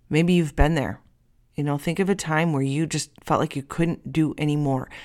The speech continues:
And it doesn't have to be a physical feat. It could be emotionally, you can't handle what's happening anymore. Or mentally, you are strained and you can't, you can't get out of your own head and out of your own way.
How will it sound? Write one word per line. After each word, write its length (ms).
And 80
it 60
doesn't 220
have 80
to 80
be 80
a 20
physical 720
feat. 480
It 160
could 180
be 360
emotionally, 540
you 180
can't 360
handle 500
what's 180
happening 560
anymore. 580
Or 260
mentally, 580
you 240
are 260
strained 880
and 160
you 80
can't, 400
you 80
can't 280
get 100
out 100
of 60
your 140
own 100
head 380
and 120
out 160
of 100
your 120
own 220
way. 340